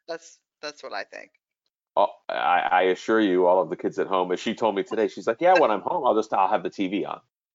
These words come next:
Speaker 2: was like, "That's
Speaker 1: Yeah.
Speaker 2: great, Lee. Thanks for letting me know."
Speaker 1: Yeah, actually, Robbie and I were talking about that during dinner tonight, and he said that 'cause his cousins are doing the same type of approach, except his, his cousins are all virtual,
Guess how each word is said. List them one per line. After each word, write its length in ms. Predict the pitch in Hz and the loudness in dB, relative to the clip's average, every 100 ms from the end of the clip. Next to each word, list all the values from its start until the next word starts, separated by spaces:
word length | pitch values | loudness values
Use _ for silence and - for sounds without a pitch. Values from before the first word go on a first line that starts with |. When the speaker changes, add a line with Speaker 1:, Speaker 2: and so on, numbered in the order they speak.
| _ _ _ _ - | _ _ _ _ -12
Speaker 2:
was 100 | - | -4
like, 140 | 110 | -2
"That's 180 | - - | 0 -2
Speaker 1:
Yeah. 80 | 175 | -2
Speaker 2:
great, 240 | 80 73 - _ _ | -2 -2 -8 _ _
Lee. 160 | 82 85 | -16 -6
Thanks 200 | 107 101 | -4 -4
for 120 | - | 0
letting 200 | 98 90 | 0 0
me 100 | 92 | -4
know." 260 | 82 76 71 _ _ _ _ _ _ _ | -2 -2 -4 _ _ _ _ _ _ _
Speaker 1:
Yeah, 180 | - 160 | -6 -2
actually, 340 | 196 - 220 190 | -2 -4 -6 -4
Robbie 300 | 190 185 175 | -2 -2 -2
and 80 | 165 | -6
I 80 | |
were 100 | 156 | -6
talking 360 | 156 160 151 156 | -6 -8 -8 -10
about 260 | 143 143 - | -8 -8 -6
that 220 | 143 - | -8 -8
during 240 | 151 143 | -12 -10
dinner 260 | 143 139 135 | -8 -8 -10
tonight, 360 | - 135 135 135 | -10 -10 -10 -10
and 200 | 139 - _ | -20 -20 _
he 180 | _ 156 | _ -18
said 300 | 151 147 143 | -10 -10 -10
that 220 | 214 - | -12 -14
'cause 140 | - 156 | -18 -18
his 180 | 151 | -18
cousins 440 | - 165 156 147 147 | -10 -10 -10 -14 -14
are 60 | |
doing 220 | 139 135 127 | -14 -14 -16
the 60 | |
same 380 | - 147 139 123 | -12 -10 -10 -14
type 320 | - 147 139 | -10 -10 -8
of 120 | 127 | -12
approach, 640 | _ _ 143 120 - - - - - _ | _ _ -12 -10 -14 -18 -18 -20 -20 _
except 400 | 156 156 160 147 | -10 -8 -8 -8
his, 320 | 180 175 - - _ _ | -10 -10 -12 -18 _ _
his 180 | 160 - | -20 -12
cousins 420 | 202 190 185 160 | -4 -4 -6 -10
are 120 | 147 | -8
all 180 | - 156 | -4 -4
virtual, 720 | 156 143 101 - 117 85 - | -4 -8 -8 -12 -14 -16 -18